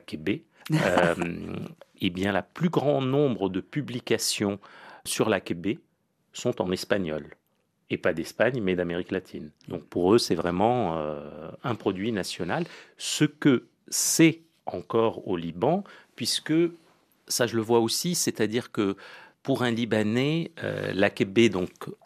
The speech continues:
Speaker 1: en plat qui va au four, la kebbe de viande qui va au four,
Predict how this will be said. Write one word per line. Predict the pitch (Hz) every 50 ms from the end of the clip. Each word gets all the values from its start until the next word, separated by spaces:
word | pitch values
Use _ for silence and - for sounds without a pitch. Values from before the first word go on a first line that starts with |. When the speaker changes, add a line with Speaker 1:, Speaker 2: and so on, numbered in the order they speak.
| _ _ _ _ _
Speaker 1:
en | - 110 98
plat | - _ - 139 143 147 -
qui | - - 101
va | 90 92
au | 90 92
four, | - - - - 147 156 156 143 -
la | 95 -
kebbe | - 104 85 92
de | 87 87
viande | 85 104 104 107 101 95
qui | - -
va | 87 90 87
au | 87 87
four, | - - - 113 110 110 101 - -